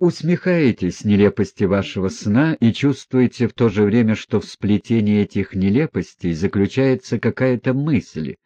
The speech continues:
но мысль уже действительная, нечто,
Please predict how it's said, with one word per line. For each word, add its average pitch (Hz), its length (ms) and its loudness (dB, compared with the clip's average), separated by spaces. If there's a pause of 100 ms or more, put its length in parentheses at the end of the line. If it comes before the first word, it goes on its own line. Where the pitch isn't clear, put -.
(500)
но 101 180 2
мысль 117 360 2
уже 104 360 4
действительная, 107 1120 0
нечто, 107 540 0